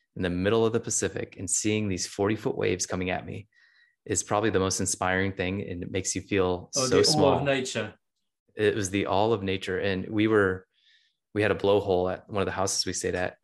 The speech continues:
Speaker 1: and a blowhole is just where the wave comes in, creates so
Speaker 2: Mm.
Speaker 1: much power. It shoots up fifty to a hundred feet,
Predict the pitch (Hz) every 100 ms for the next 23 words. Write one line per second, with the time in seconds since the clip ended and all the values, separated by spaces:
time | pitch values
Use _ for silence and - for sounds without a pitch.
0 | - 90 87 90 101 98 95 92 90 104
1 | 90 92 95 - 107 104 110 113 - _
2 | - 101 - 123 - - 98 98 92 -
3 | - - - 110 - 104 - _ _ _
4 | - - 104 92 101 92 - 101 92